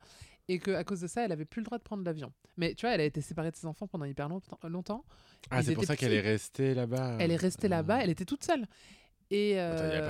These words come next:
Speaker 1: euh,
Speaker 2: d'autre moyen de la
Speaker 1: et
Speaker 2: rapatrier ?
Speaker 1: l'autre, euh, bah, c'est loin l'Afrique du Sud, hein, en voiture, euh, 'fin, euh.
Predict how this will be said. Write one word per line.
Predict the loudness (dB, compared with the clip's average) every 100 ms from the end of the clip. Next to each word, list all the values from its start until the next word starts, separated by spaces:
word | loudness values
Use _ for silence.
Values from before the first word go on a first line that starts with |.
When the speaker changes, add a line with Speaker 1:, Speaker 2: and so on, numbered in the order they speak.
| 0
Speaker 1:
euh, | 0
Speaker 2:
d'autre | -2 2
moyen | 2
de | 2
la | 0
Speaker 1:
et |
Speaker 2:
rapatrier ? | 4 4 6
Speaker 1:
l'autre, | 4 2 0 -4
euh, | -2 -4 -6
bah, | -6
c'est | -4
loin | -2 -2
l'Afrique | -4 -6
du | -8
Sud, | -10 -10
hein, | -8 -8
en |
voiture, | -8 -8 -8 -8
euh, | -8 -8 -10
'fin, | -12 -12
euh. | -12